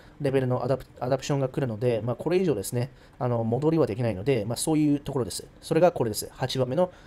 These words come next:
アセットクラス、キャピタライゼーションレベルでいうと。なので、まあ、これからどんどん大きくなりますよと。で、キャッシュではなくて、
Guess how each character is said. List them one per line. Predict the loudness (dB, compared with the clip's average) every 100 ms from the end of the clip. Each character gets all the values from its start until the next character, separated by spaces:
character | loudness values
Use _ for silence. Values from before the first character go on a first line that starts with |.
| -8
ア | -6
セ | -4
ッ |
ト | -6
ク | -6
ラ | -6
ス、 | -4 -6
キ | -4
ャ | -2
ピ |
タ | 0
ラ | 0
イ |
ゼ | -2
ー |
シ | -4
ョ |
ン | -4
レ |
ベ | -4
ル | -6
で |
い |
う | -8
と。 | -8 -8 -6 2
な |
の | 4
で、 | 6 4
ま | 4 4 4
あ、 |
こ | 0
れ | 0
か |
ら | 2
ど | 2
ん |
ど | 2
ん |
大 | 2
き |
く | 0
な |
り | -2
ま | -4
す | -4
よ | -6
と。 | -8 -10 -16
で、 | -2 -2
キ | 2
ャ | 0
ッ |
シ | 0 2
ュ |
で | 2
は |
な | 2
く | 0
て、 | 0 0